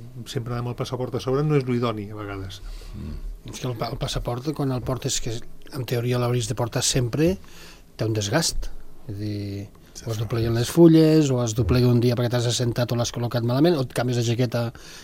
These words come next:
Speaker 3: i te'l descuides. El mòbil ara ja és una eina que la portem tots a sobre, no? Abans de sortir de, de casa,
Speaker 2: Bé,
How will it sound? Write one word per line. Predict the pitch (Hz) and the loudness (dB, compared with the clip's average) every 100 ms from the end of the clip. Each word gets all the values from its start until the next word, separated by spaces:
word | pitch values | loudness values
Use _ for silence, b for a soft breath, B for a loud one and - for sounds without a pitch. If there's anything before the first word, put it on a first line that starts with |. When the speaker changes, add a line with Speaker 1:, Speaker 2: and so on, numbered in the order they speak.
| - | -8
Speaker 3:
i | 110 | -2
te'l | 120 | 0
descuides. | 113 - 135 131 139 | 0 -2 0 0 0
El | 117 110 | 0 0
mòbil | 113 123 | 0 0
ara | 117 120 | 0 2
ja | 123 | 0
és | 127 131 | 0 0
una | 117 | 0
eina | 113 123 | 0 -2
que | 135 | -2
la | 120 | -2
portem | 120 117 110 | -4 -2 -4
tots | 113 104 | -4 -4
a | 110 | -4
sobre, | - 120 151 - B B B - - | -2 0 0 -2 B B B -12 -4
no? | 165 311 - B B B B - 107 | -4 -4 -12 B B B B -12 -6
Abans | 117 120 | -4 -4
de | 123 | -4
sortir | - 120 131 117 | -2 2 2 2
de, | 127 | -2
de | 127 | -4
casa, | 123 135 185 202 | 0 4 6 4
Speaker 2:
Bé, | 175 | 4